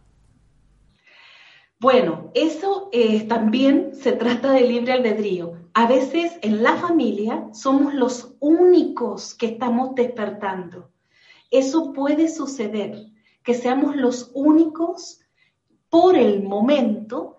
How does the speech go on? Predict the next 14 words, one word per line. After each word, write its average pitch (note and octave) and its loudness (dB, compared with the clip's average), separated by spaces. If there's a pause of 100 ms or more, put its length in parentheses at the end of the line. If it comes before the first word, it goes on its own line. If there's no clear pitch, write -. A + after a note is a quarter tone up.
(300)
que A#3 -2
estamos B3+ -2
en A#3+ 0
el G#3+ -2
despertar G#3+ -4
espiritual. F#3+ -8 (320)
Entonces, D#4+ 0
simplemente, F4+ -2 (580)
em, A3 2
se, B3 -4
eh, A#3 -4
los A3 -4
ángeles D4 -2
aconsejan C4 -4